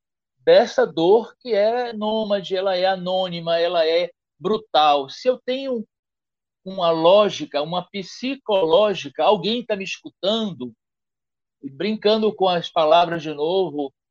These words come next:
quer dizer, quem, quem escuta permite que o outro entre no labirinto. A gente lembra disso, né, Paulo? Tem um labirinto. Quando a, a gente tá com labirintite, porque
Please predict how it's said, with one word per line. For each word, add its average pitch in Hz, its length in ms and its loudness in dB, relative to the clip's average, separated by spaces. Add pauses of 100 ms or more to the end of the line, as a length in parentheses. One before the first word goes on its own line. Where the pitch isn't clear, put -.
(160)
quer - 80 -16
dizer, 151 200 -6
quem, 220 320 2
quem 240 160 0
escuta 247 640 -2
permite 202 560 -2
que 240 60 -8
o 214 80 -4
outro 214 360 0
entre 214 280 -4
no 208 140 -6
labirinto. 196 960 -2
A 147 60 -2
gente 170 180 -8
lembra 165 400 -2
disso, 160 400 -6
né, 175 160 -6
Paulo? 135 240 -4 (460)
Tem 165 100 -6
um 165 60 -6
labirinto. 165 560 -2 (120)
Quando 220 220 0
a, 202 220 0 (180)
a 170 100 4
gente 214 200 0
tá 226 100 0
com 220 140 -4
labirintite, 220 1040 -2 (800)
porque - 280 -10